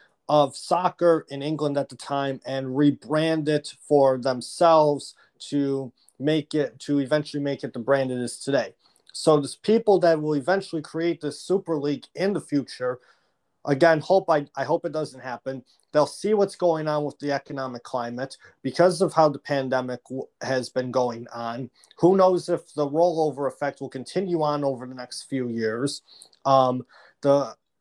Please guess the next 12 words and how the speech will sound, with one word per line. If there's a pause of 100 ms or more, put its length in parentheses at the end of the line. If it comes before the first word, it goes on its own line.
(140)
poli-,
the, (120)
the
political
climate
of
government
as
well
always
changes
too.